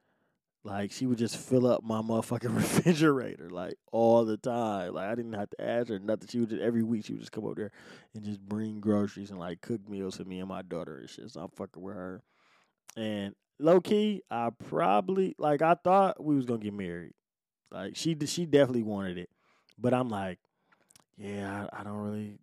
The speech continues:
I don't really wanna marry an Arab woman." Like, I don't, I don't really, nah, like, I gotta marry a black woman, right? I had never been married at the time. But, and, and man, the fucking, the sisters was on me. I ain't gonna cap. The sisters was on me because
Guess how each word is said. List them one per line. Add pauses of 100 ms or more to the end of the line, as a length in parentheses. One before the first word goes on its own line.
(140)
I
don't
really
wanna
marry
an
Arab (100)
woman." (240)
Like,
I
don't, (880)
I
don't
really, (120)
nah,
like,
I
gotta
marry
a
black
woman,
right?
I
had
never
been
married
at
the
time. (360)
But,
and,
and
man,
the
fucking,
the
sisters
was
on
me. (120)
I
ain't
gonna
cap. (540)
The
sisters
was
on
me
because